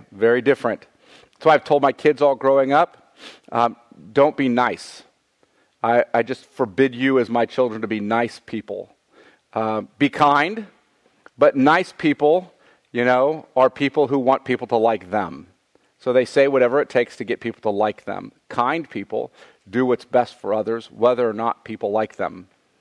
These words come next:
There's a big distinctions that, big distinction there. It's important.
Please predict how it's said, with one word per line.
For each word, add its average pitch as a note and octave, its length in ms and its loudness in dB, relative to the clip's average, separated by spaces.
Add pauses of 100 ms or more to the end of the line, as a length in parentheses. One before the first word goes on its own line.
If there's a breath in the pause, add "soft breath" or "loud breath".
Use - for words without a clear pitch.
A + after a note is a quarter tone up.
(220)
There's A2 140 -10
a G#2+ 60 -8
big A2 280 -6
distinctions G#2+ 600 -12
that, - 160 -12 (300)
big G#2+ 200 -6
distinction G2+ 440 -14
there. G2+ 140 -8
It's G#2+ 200 -12
important. - 600 -12